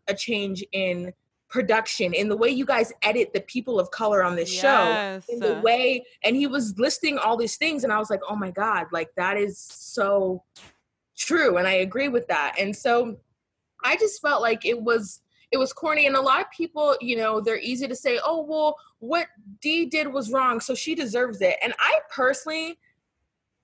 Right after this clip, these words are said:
Speaker 1: I kinda think that that's kind of hypocritical, because I guarantee you, if it was someone like,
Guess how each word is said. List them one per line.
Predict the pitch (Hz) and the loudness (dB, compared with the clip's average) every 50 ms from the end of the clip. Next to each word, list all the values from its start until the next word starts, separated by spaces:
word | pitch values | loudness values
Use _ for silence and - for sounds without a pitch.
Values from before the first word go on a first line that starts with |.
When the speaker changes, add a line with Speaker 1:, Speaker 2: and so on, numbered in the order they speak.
| _ _ _ _ _ _ _ 254 | _ _ _ _ _ _ _ 0
Speaker 1:
I | 330 415 | 0 0
kinda | - - 427 440 427 381 302 | 0 0 0 0 0 0 -2
think | - 302 285 285 - | -4 -4 -4 -2 0
that | 254 226 - | -2 0 0
that's | - 214 202 202 202 - - - | 0 0 0 -2 -4 -10 -14 -10
kind | - 240 233 208 | -6 -4 -4 -4
of | 208 196 | -4 -4
hypocritical, | 202 226 220 - 208 196 - - 190 180 202 208 - - 202 202 208 - | -6 -6 -4 -4 -6 -6 -2 -2 0 0 0 -2 0 0 0 2 2 0
because | 285 269 - 277 269 | -2 -2 0 0 2
I | 285 277 | 2 0
guarantee | 262 214 - 262 269 285 349 381 359 - - - 254 240 262 | -2 -2 -2 0 0 0 0 -2 -4 -6 -6 -6 -4 -4 -4
you, | 277 285 302 294 - 202 | -4 -4 -4 -4 -2 -2
if | 233 240 - | -2 -2 -2
it | 330 403 - | -2 -2 -2
was | 403 415 - - | -4 -6 -4 -4
someone | 359 339 339 339 339 320 | -4 -4 -4 -4 -6 -2
like, | 294 277 254 240 220 208 - - | -2 0 0 0 -2 -4 -6 -10